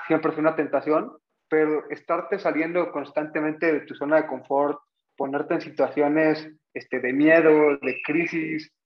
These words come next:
de, de desesperación, te ayuda a crecer. Eh, entonces, bueno, es un poquito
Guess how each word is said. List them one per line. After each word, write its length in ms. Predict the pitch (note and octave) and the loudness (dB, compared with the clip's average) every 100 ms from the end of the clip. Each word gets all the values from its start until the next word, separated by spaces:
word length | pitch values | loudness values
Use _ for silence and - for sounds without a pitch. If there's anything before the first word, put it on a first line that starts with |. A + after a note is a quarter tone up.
| _ | _
de, 360 | C3+ C3+ C3 - | -4 -4 -4 -4
de 160 | C#3 | -4
desesperación, 880 | C3+ C3+ - C3+ C#3+ D#3 F#3 C4 - _ _ | -4 -4 2 2 4 4 4 2 -6 _ _
te 240 | C#3 C3+ | -6 -2
ayuda 300 | C3 B2+ C#3 | -2 -2 -2
a 40 | E3+ | -4
crecer. 360 | B2 D#3 D#3 - _ _ _ - | -4 -2 -2 -4 _ _ _ -12
Eh, 520 | A#2+ A#2 A#2 A#2 - _ _ - | -8 -6 -6 -8 -14 _ _ -14
entonces, 360 | C#3 C3 C3 C#3 | -8 -4 0 4
bueno, 340 | C#3 C3+ - - | 4 4 0 -4
es 180 | B2+ | -8
un 100 | C#3 | -4
poquito 560 | C3+ C3 C3 C3+ A#2 - | -4 -2 2 2 2 -4